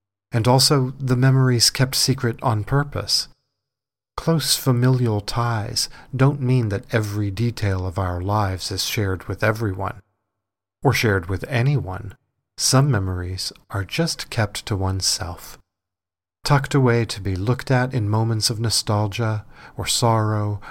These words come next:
or whimsy, or for a laugh, or even just to be maintained,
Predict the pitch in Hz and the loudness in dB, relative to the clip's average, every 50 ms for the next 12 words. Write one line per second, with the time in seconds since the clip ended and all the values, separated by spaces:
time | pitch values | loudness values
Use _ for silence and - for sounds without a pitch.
0 | - - 127 101 87 87 85 110 110 110 110 107 101 95 104 107 101 101 98 98 | -8 -4 -2 -2 -2 -2 0 0 2 2 2 0 0 -2 -2 0 0 -2 -2 -4
1 | - - - - - - - 165 147 135 - 165 160 156 160 165 170 160 117 92 | -8 -12 -20 -20 -18 -10 -6 -4 -2 -2 0 2 2 2 2 0 -2 -2 -4 -4
2 | - - - - - _ _ _ _ _ _ _ _ _ _ _ _ _ _ _ | -6 -10 -16 -20 -20 _ _ _ _ _ _ _ _ _ _ _ _ _ _ _
3 | _ _ _ - 135 131 - 170 147 156 156 147 110 98 92 117 113 - - 123 | _ _ _ -4 -4 -2 0 0 0 2 2 2 2 2 2 0 0 0 0 -2
4 | 110 110 104 101 98 95 92 90 - 117 127 147 156 131 92 87 | -2 0 0 0 -2 -2 -4 -2 0 0 2 2 0 -2 -4 -6